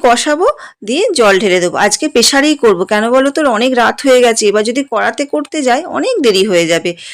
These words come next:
তাই একটু কষিয়ে নেবো, তো আর একটু ভালো করে জলটা শুকিয়ে যাওয়া পর্যন্ত, তারপরে প্রেশারে দিয়ে দেবো। আর ব্লগটা আমি এখানেই শেষ করছি।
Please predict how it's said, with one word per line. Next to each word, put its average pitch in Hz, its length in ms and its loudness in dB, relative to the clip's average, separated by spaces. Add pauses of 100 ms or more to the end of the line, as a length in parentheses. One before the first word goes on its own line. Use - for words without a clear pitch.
(160)
তাই 226 180 -2
একটু 247 400 -4
কষিয়ে 220 320 2
নেবো, 330 300 0
তো 269 60 -2
আর 226 120 2
একটু 233 220 -4
ভালো 240 200 2
করে 269 160 -4
জলটা 240 300 0
শুকিয়ে 254 380 -2
যাওয়া 269 160 4
পর্যন্ত, 302 440 0 (380)
তারপরে 240 380 -2
প্রেশারে 208 380 0
দিয়ে 170 180 -6
দেবো। 165 280 -10 (320)
আর 240 160 2
ব্লগটা 226 400 0
আমি 349 120 0
এখানেই 277 360 0
শেষ 208 260 2
করছি। 180 460 -4